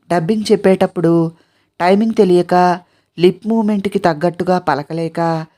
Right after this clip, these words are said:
చాలా ఇబ్బంది గురైంది. అంతేకాక షాట్లో "వెధవా" అని డైలాగ్ చెప్పించి తీరా డబ్బింగ్ థియేటర్లోకి వచ్చేసరికి "సన్నాసి" అని చెప్పమంటే కష్టమయ్యేది.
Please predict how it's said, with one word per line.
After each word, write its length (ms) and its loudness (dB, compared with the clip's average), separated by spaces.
చాలా 260 -2
ఇబ్బంది 440 -2
గురైంది. 720 0
అంతేకాక 880 0
షాట్లో 640 0
"వెధవా" 440 0
అని 320 -2
డైలాగ్ 440 0
చెప్పించి 680 -2
తీరా 280 4
డబ్బింగ్ 460 -2
థియేటర్లోకి 520 -4
వచ్చేసరికి 840 2
"సన్నాసి" 560 -2
అని 220 0
చెప్పమంటే 480 -4
కష్టమయ్యేది. 1000 0